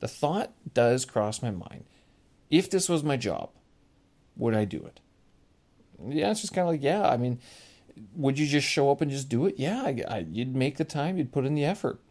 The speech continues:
right? Yesterday, I, uh, had said that I was <laughs> going to try to work out in the morning. And not that I really wanted to. I, I, I've, I mentioned before that I had, uh,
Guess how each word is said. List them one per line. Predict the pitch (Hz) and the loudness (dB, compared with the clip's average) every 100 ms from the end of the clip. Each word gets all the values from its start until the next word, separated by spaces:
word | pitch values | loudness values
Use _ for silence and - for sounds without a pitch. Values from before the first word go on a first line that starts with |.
| _ _ _ - | _ _ _ -4
right? | 123 175 - _ _ _ _ _ _ _ _ _ _ _ _ _ _ _ _ - - - - - - | 0 -2 -4 _ _ _ _ _ _ _ _ _ _ _ _ _ _ _ _ -16 -16 -18 -20 -20 -6
Yesterday, | 131 160 175 - 160 110 85 101 202 - - | 2 2 2 -2 0 0 0 -4 -4 -8 -4
I, | 110 104 98 92 120 151 - | 0 0 0 -2 -2 -2 -2
uh, | 87 107 107 104 107 110 - - | -2 0 2 2 0 -2 -6 -10
had | 131 117 113 | -6 -4 -4
said | - - 170 170 | -4 -2 -2 0
that | 156 - | -2 -2
I | 127 | -4
was | 135 131 | -2 -4
<laughs> | |
going | 151 - 143 | -6 -6 -6
to | - | -6
try | - - - 123 117 | -10 -6 0 2 2
to | - - - - - - | -2 -10 -20 -20 -20 -8
work | - 185 190 | 2 2 4
out | 160 151 | 6 6
in | 143 | 4
the | 135 | 4
morning. | 127 110 101 82 131 _ - _ _ - _ _ - | 4 4 2 -4 -10 _ -20 _ _ -20 _ _ -8
And | 110 110 107 110 110 | -2 0 2 2 2
not | 170 - | 2 0
that | 233 | 0
I | |
really | 202 160 131 | 0 -2 -4
wanted | 107 98 101 135 156 | -4 -4 -2 -2 -4
to. | - 165 156 156 147 - - | 0 4 6 6 4 -2 -12
I, | - 71 80 67 69 73 | -18 -18 -20 -20 -20 -14
I, | 101 101 127 131 - | -12 -10 -8 -10 -10
I've, | 123 - - - | -10 -10 -14 -8
I | |
mentioned | 139 185 214 214 143 | 0 2 2 2 0
before | 127 - 107 101 | -2 0 0 2
that | 95 - | -2 -2
I | 107 | -4
had, | 98 101 98 95 | -4 -4 -4 -2
uh, | 90 | -4